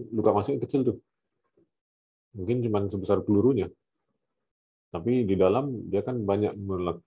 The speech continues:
eh, merusak soft tissue. Ya. Jadi itu langsung dianggap tiga C. High energy trauma. Ada beberapa kriteria lagi yang harus dijelaskan juga di, kalau mau lebih, eh, apa, soft tissue damage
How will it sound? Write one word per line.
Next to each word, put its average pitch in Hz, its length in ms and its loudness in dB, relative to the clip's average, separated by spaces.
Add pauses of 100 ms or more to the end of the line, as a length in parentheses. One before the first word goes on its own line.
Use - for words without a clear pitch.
eh, 92 400 -4
merusak 92 560 0
soft - 160 -2
tissue. 107 320 -2 (800)
Ya. 101 160 -6 (840)
Jadi 90 220 -8
itu 110 80 -2
langsung 95 320 -4
dianggap 85 320 -4
tiga 82 240 -2
C. 76 320 -4
High 117 240 4
energy 107 320 2
trauma. 95 320 0 (1500)
Ada 104 160 4
beberapa 117 400 6
kriteria 101 440 2
lagi 95 240 -2
yang 87 120 -8
harus 87 160 -8
dijelaskan 85 600 -4
juga 85 240 2 (120)
di, 85 520 -6 (360)
kalau 85 280 -2
mau 85 200 -8
lebih, 82 480 -2 (640)
eh, 87 240 -10
apa, 104 240 -2
soft 92 240 -4
tissue 95 280 -2
damage 95 680 0